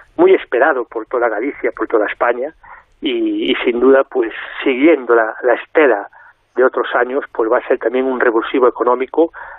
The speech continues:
eh, a nivel económico, fundamentalmente en los municipios rurales por donde pasa, y también la capacidad de creación de empleo,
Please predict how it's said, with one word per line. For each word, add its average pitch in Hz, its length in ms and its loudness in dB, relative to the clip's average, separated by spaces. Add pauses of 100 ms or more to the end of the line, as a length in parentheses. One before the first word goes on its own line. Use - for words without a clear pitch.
(120)
eh, 104 300 0
a 107 40 2
nivel 120 240 4
económico, 147 640 0 (180)
fundamentalmente 135 800 0
en 117 60 2
los 110 100 -2
municipios 113 640 0
rurales 117 440 2
por 120 100 -4
donde 135 220 -2
pasa, 131 320 -2 (420)
y 330 60 2
también 127 400 0
la 131 80 2
capacidad - 480 0
de 123 80 -4
creación 123 440 -2
de 113 80 2
empleo, 123 420 4